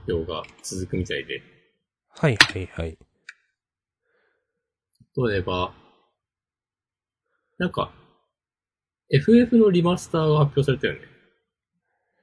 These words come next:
Speaker 2: あー、リマス-、それセ-、セブン、ん？違うな。
Speaker 1: あ、じゃなくて、なんか、ピクセルリマスターっつって。
Speaker 2: あ、そうなんだ。いや、それ知らなかった。見てなかった。へー。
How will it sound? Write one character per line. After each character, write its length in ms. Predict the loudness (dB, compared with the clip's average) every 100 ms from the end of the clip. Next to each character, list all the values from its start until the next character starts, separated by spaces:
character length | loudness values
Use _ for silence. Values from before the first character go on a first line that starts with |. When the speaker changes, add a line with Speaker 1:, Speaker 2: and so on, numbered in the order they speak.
| _ _ _ _ _
Speaker 2:
あ 1900 | 4 8 8 6 4 4 2 0 0 0 0 -2 -2 -2 -2 -2 0 0 -2
ー、 20 |
リ 220 | -2 -4
マ 180 | -2 -4
ス-、 300 | -6 -14 -14 _ _ _ _
そ 180 | -8 -4
れ 100 | -4
セ-、 300 | -2 -4 -4 -8
セ 220 | -2 0
ブ 160 | 2
ン、 240 | 2 2 0
ん？ 40 | -4 _
違 60 | -4 -4 -6 -8
う 120 | -4
な。 80 | 4
Speaker 1:
あ、 60 |
じ 60 | 6
ゃ 40 |
な 140 | 6 4
く 60 |
て、 160 | -2 -4
な 80 | -2
ん 40 | -2
か、 200 | -4 -8 -16 -20 _ _ _ _ _ -20 _ _ _ -6
ピ 180 | -6 -6
ク 80 |
セ 240 | -6 0 2
ル 260 | 4 0 0
リ 120 | 2
マ 160 | 4 2
ス 140 | -2
タ 100 | -4
ー 180 | -4 -8
っ 20 | -16
つ 160 | -20
っ 20 | -8
て。 200 | -4 -2
Speaker 2:
あ、 100 | -4 -8 _ _ -18
そ 200 | -4 -2
う 20 |
な 100 | -2
ん 60 | -4
だ。 80 |
い 40 | -4 -4
や、 120 | -4
そ 140 | -4
れ 40 | -2
知 100 | -2
ら 80 | -4
な 80 | -4
か 80 |
っ 40 | -10
た。 100 | -12
見 140 | -10 -10
て 120 | -8
な 60 | -6
か 100 | -6
っ 40 | -8
た。 120 | -20 -20 _ _ -8
へ 60 |
ー。 460 | -6 -6 -8 -10